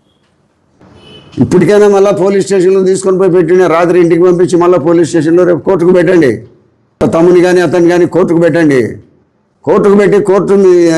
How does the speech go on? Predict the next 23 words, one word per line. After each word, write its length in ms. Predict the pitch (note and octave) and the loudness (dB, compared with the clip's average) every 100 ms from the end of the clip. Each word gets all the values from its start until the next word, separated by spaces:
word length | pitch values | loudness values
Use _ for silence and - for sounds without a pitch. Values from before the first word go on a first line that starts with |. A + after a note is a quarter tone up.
| D#3+ D3+ D3 C3 B2+ A2+ | 0 0 0 -2 -4 -4
దాదాపు 360 | D3 F#3 G3 G#3 F#3+ | -2 0 0 2 2
ఇరవై 220 | F3+ F3 | 2 2
నాలుగు, 460 | E3+ E3+ D#3 D#3+ D#3 | 2 0 0 0 0
నలభై 320 | D3+ D#3+ F3 | 0 0 2
ఎనిమిది 220 | E3+ E3 D#3+ | 2 0 0
గంటలు 260 | E3 G3+ F3 | 0 2 2
గడిచిపోతా 520 | E3 D#3+ E3 G3 F#3 | 0 0 0 0 0
ఉంది. 280 | F3+ E3+ G3+ A3+ - - _ _ _ - | 2 2 2 0 -4 -16 _ _ _ -4
నలభై 260 | D#3 F#3 F#3 F3+ | 0 0 0 0
ఎనిమిది 220 | F3+ E3+ | 0 0
గంటలు 240 | F3 F3+ F#3+ | 0 0 -2
దాటిపోయిన 500 | E3 F#3+ F3 F#3+ F3+ | 0 0 0 0 0
తర్వాత 320 | E3+ F3+ F3 | -2 -2 -2
కూడా 200 | F3 F#3+ | -2 -2
కోర్టుకు 380 | - F#3 E3+ E3+ | -2 -4 -4 -2
పెట్టకుండా 380 | F3 D#3 E3+ F#3 | -2 -2 -2 0
మీరు 200 | F3+ D#3 D#3 D3+ D3 | 0 0 -2 -2 -2
పోలీస్ 300 | C#3 D#3 E3+ | -2 -2 0
స్టేషన్లో 360 | D#3+ D3+ D3 D3 | -2 -4 -4 -4
పెట్టుకుంటారా? 540 | C#3+ C#3+ B2 C3 C#3+ C3 F#2 - _ _ _ _ _ _ - - - | -6 -6 -4 0 0 -2 -6 -16 _ _ _ _ _ _ -20 -8 -2
ఎవరు 260 | F#3+ F3+ | 2 2
ఇచ్చినారు 300 | F#3+ F3+ G#3 | 2 2 2
అధికారం? 400 | G3 F#3 G3+ G3+ | 2 0 0 0